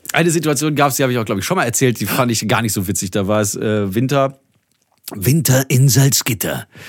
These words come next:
Und ich war mit, äh, mit meinem Fahrrad auf dem Weg zur Schule. Es war, glaub ich, äh, gerade so die Morgendämmerung. Und es war grau, alles war so richtig, richtig Matsch, Kack, Scheißwetter. Und, ähm,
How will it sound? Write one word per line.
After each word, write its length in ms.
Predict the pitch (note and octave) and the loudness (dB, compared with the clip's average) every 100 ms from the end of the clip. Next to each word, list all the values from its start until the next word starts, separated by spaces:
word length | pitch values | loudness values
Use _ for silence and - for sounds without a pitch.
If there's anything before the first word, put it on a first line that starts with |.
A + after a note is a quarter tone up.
| - - | -16 -12
Und 140 | - G2+ | -8 -6
ich 120 | F#2+ | -2
war 160 | A2 A2+ | 0 2
mit, 240 | A2 - | 0 -4
äh, 260 | G2 A2 G#2+ | -4 -2 -2
mit 120 | G2+ | -2
meinem 200 | G2+ G2 | -2 -4
Fahrrad 320 | - E3 C#3 | 0 -2 -2
auf 80 | C#3 | -4
dem 100 | B2 | -6
Weg 140 | C3 - | -6 -6
zur 80 | C#3 | -6
Schule. 400 | - A2+ B2 A2 - | -6 -4 -6 -8 -8
Es 160 | - A2 | -6 -2
war, 140 | A2 | -2
glaub 160 | A2 G#2 | -2 -4
ich, 340 | - - - A2 | -6 -10 -8 -4
äh, 420 | G#2+ G#2 G2+ G2+ | -2 0 -2 -4
gerade 300 | G#2 A2 A2 | -2 -2 -2
so 180 | G#2 G2+ | -2 -2
die 80 | F#2+ | 0
Morgendämmerung. 1400 | A#2+ D#3 D#3 C#3+ C#3+ C3 B2 A#2+ C#3+ C3 C3 C3+ C3+ C#3 _ _ _ _ - - | 0 0 -2 -4 -6 -8 -6 -2 0 0 0 0 -2 -6 _ _ _ _ -14 -6
Und 100 | A#2 | -4
es 100 | G#2+ | 0
war 280 | G2+ G#2 | 0 0
grau, 480 | F#2+ A#2+ A#2 D3 D3+ | 0 0 2 2 2
alles 260 | A#2+ A#2 A2+ | 0 -2 -2
war 120 | A2 | -2
so 120 | G#2+ | -2
richtig, 600 | G#2 B2+ - G#2+ - - - | -4 -4 -6 -8 -8 -14 -12
richtig 360 | - A#2 A2+ F#2+ | -10 -6 -6 -2
Matsch, 400 | G2 C3 - - - | -2 -2 -4 -8 -8
Kack, 220 | C3+ - | -8 -6
Scheißwetter. 680 | - - C#3 D#3+ D#3 E3 D#3+ - - - - - - - - - _ _ | -6 -4 -2 -2 -4 -4 -8 -14 -14 -14 -14 -14 -16 -20 -20 -20 _ _
Und, 440 | B2 C3 B2+ A#2+ A#2+ | 0 2 0 -2 0
ähm, 540 | B2+ B2 A#2+ A#2+ | 2 2 2 0